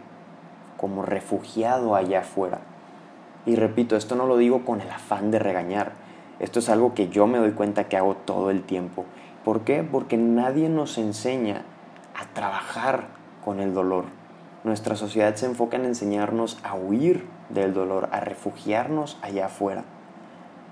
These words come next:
Pero el mindfulness nos plantea la perspectiva de que tal vez adentro de nosotros es donde debemos de realmente trabajar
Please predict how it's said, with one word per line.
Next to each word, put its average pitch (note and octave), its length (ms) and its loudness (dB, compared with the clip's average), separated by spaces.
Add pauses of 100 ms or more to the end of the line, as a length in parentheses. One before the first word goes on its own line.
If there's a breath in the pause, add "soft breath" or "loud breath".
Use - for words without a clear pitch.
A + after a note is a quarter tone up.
(480)
Pero G#2+ 160 0
el A2 140 4
mindfulness A#2+ 640 2
nos G#2+ 180 0
plantea G2+ 560 -2
la B2+ 140 -2
perspectiva A2 880 -2 (840)
de G#2 140 -2
que G#2+ 120 -8
tal A#2 380 2
vez A#2+ 420 2
adentro B2 540 0
de C3 80 2
nosotros G#2+ 720 -4 (1120)
es A2+ 180 2
donde A#2+ 320 4
debemos A2+ 600 0
de G2+ 280 0
realmente B2 840 0
trabajar - 600 -4